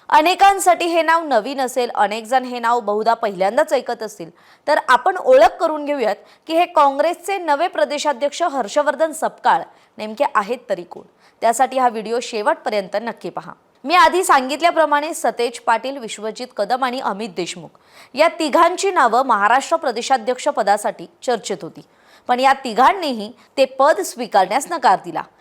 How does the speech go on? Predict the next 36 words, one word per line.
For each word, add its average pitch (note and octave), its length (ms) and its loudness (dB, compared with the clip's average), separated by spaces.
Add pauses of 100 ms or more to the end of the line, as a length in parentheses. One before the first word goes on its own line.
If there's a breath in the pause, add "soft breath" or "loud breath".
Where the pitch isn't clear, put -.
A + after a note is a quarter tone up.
(200 soft breath)
त्यानंतर A#3+ 400 2
माजी A3+ 360 0
मंत्री C4 380 -4
आणि D#4+ 180 0
काँग्रेसचे C4+ 540 0
ज्येष्ठ C4+ 380 0
नेते D4 300 -4
नितीन C#4+ 360 -8
राऊत A3 280 2
यांचं G3 360 -2
नावही G3 340 0
पुढे D#4+ 260 0
आलं, A3 240 4 (380 soft breath)
कारण E4+ 220 4
राऊत E4 540 4
हे C#4+ 180 -4
दलित A#3+ 360 -6
समाजातील B3+ 520 -2
असल्यानं G3 460 -2 (260 soft breath)
आणि C4 220 -4
त्यातही C#4 400 2
ते G#4 120 -6
उच्च F#4 300 -6
शिक्षित D#4+ 420 -6
असल्यानं A3+ 360 -2
हा G#3 240 -2
समाज A3+ 420 -4
आपल्या G3 280 -2
सोबत G#3+ 440 -2
येईल, F3+ 240 -6 (340 soft breath)
असं B3 320 2 (280)
काँग्रेस A3 400 0
पक्षातल्या A3+ 520 -4 (100)
श्रेष्ठींचं B3 880 -6
म्हणणं A#3+ 300 -4
होतं. D#3+ 280 -14